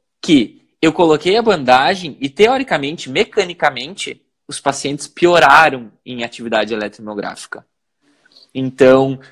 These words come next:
foi uma surpresa pra mim, porque eu defendia cem por cento a bandagem, e com esse trabalho de mestrado, que ele vai sair agora na,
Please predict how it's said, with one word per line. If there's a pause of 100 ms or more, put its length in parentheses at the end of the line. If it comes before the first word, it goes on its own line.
(260)
foi
uma
surpresa
pra
mim,
porque
eu
defendia
cem
por
cento
a
bandagem, (1000)
e
com
esse
trabalho
de
mestrado, (540)
que
ele
vai
sair
agora
na,